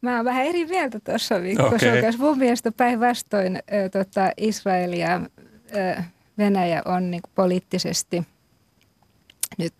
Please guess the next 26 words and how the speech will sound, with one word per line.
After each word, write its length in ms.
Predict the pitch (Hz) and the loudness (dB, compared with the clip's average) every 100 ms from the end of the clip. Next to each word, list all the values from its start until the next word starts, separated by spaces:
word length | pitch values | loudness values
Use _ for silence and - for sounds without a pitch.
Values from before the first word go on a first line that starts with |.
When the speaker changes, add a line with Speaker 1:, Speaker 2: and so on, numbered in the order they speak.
| 202 | 0
Speaker 1:
ö, 260 | 185 165 | 0 0
vähän 240 | 180 180 208 | -2 0 2
liittoutuneet. 640 | 320 - 208 202 196 202 | 0 0 -2 0 -2 -2
Kummallakin 440 | - 262 196 - 220 | 0 0 0 0 0
on 20 | |
vähän 140 | 233 | 0
tää 140 | 254 254 - | 0 -2 0
teokratia 600 | 294 202 - 170 - - | 0 0 -2 -4 -4 -4
yhdistää 580 | 214 208 185 - - 190 | -2 -2 -4 -6 -4 0
Speaker 2:
Hmm. 80 | 113 | 0
Speaker 1:
heitä. 300 | 90 117 180 _ _ - _ _ _ _ _ - | 0 -2 -6 _ _ -20 _ _ _ _ _ -6
Ja 240 | 190 185 | 0 2
että 520 | 170 175 _ 185 170 - - - _ _ _ _ _ | 2 -2 _ 0 0 -4 -14 -20 _ _ _ _ _
niinku 240 | 196 180 - - | -4 -4 -6 0
ei 240 | 202 185 | 0 2
vieraiden 580 | 190 185 170 147 165 175 | 2 2 2 -2 -4 -4
kanssa, 440 | 160 170 - 175 - | -4 -2 -2 -4 -4
ei 360 | 180 175 175 165 _ _ _ - | -2 0 -2 -6 _ _ _ -4
rakenneta 480 | 185 180 165 170 156 | -2 -2 -4 -4 -4
mitään, 400 | 170 - 170 165 | -6 -2 -2 2
pyritä 380 | 214 196 190 | 2 2 2
rakentamaan 640 | 170 160 170 156 170 160 160 | 0 0 -2 -4 -4 -2 -4
mitään 320 | 180 151 160 | -2 0 0
luottamuspääomaa, 1000 | 165 - 185 185 - 175 170 175 165 170 | 0 -2 -4 -4 0 0 0 -4 -6 -2
vaan, 260 | 175 170 175 - _ _ - - - - _ _ _ _ | -2 0 -4 -8 _ _ -20 -20 -20 -20 _ _ _ _
vaan, 240 | - 175 | -2 0